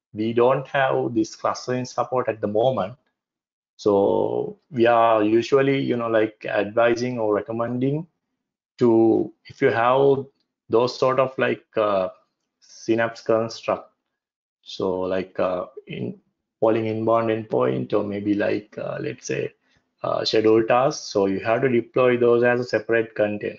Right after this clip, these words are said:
So you can't, you know, like, uh, uh, mix it with the other, uh, component because it will end up in a, another problem. Let's say in a, you know, like, uh, so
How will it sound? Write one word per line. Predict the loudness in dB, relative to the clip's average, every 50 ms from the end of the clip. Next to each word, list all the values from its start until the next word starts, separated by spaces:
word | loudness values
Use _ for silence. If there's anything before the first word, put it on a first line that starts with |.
| _ _
So | -14 -6 -2 -2 0
you | 2 2 2 2 2 0
can't, | 0 -2 -2 -2 -4 -4 -4
you | -4
know, | -2 -2 -2
like, | 0 0 0 -2 -4 _ -4
uh, | -4 -2 -2 -2 -6 -6 -8 _ _ _ _ _ _ _ _ _ _ _ _ _ -6
uh, | -4 -4 -2 -2 -2 -2 -4 -6 -8 _ -8
mix | -6 -4 -4 -6 -6 -4 -4
it | -4 -4 -2 -2
with | -2 -2 -2 -2 -2
the | 0 0 2
other, | 2 2 4 4 4 4 2 0 -4 _ _ _ _ _ _ _ _ -6
uh, | -4 -2 -2 -2 -2 -4 -6 -8 -12 _ _ _ _ _
component | -4 -4 -4 -2 -2 -2 -2 -2 -2 -2
because | -2 0 0 2 2 2 0
it | -2 -2 -2
will | -2 -2 0 -2
end | -2 0 0
up | -2 -2 -2 -4
in | -4 -2
a, | -2 -2 -2 -4 -6 _ _ _ -10
another | -6 -4 0 0 0 0
problem. | 0 0 0 0 0 -2 -4 -4 -2
Let's | -2 -2 -4 -4 -2
say | 0 0 0
in | 0 0
a, | -4 -6 -8 -6 -4
you | -2 0
know, | 0 0 0
like, | 0 0 -2 -4 -6 -6
uh, | -6 -6 -6 -8 -12 _ _ _ _ _ _ _ _ _ _
so | -6 -2 -2 0 0 -2 -4 -6